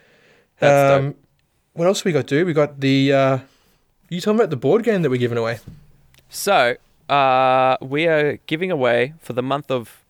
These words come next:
Speaker 1: August, my birthday month, uh, Pandemic, because A, we feel like it's relevant,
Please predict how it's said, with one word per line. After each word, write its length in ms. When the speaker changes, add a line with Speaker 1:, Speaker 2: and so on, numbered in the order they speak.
Speaker 1:
August, 540
my 140
birthday 340
month, 320
uh, 420
Pandemic, 640
because 540
A, 240
we 80
feel 220
like 160
it's 160
relevant, 400